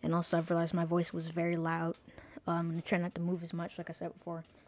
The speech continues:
And my voice was very loud, so I'm gonna try to make some changes for that. Now, I have three episodes planned for you. Um, one was about, uh, President John F. Kennedy. And another one was,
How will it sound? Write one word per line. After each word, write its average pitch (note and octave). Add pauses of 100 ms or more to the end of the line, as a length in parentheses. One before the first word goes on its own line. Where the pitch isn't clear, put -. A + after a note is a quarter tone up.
(420)
And F3
my E3+
voice G3
was E3+
very E3+
loud, E3
so -
I'm E3+
gonna E3
try D#3+
to D#3+
make D#3
some D#3+
changes D#3+
for -
that. D3+ (640)
Now, E3
I E3+
have E3+
three C#4
episodes A3+
planned F3+
for -
you. E3 (280)
Um, E3 (680)
one G#3+
was F#3+
about, E3+ (180)
uh, E3
President E3+
John E3+
F. E3
Kennedy. E3+ (580)
And E3+
another A3+
one F3+ (500)
was, D#3+